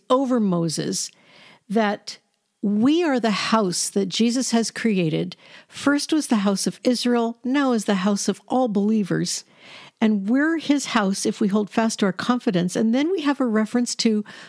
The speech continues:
the Holy Spirit saying something. And,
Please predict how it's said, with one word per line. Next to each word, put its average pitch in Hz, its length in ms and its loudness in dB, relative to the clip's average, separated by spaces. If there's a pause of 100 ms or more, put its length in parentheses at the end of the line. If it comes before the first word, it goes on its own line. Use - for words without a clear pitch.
(120)
the 233 80 2
Holy 330 480 0
Spirit 214 680 0 (100)
saying 311 680 0
something. - 640 -6 (600)
And, 262 220 -2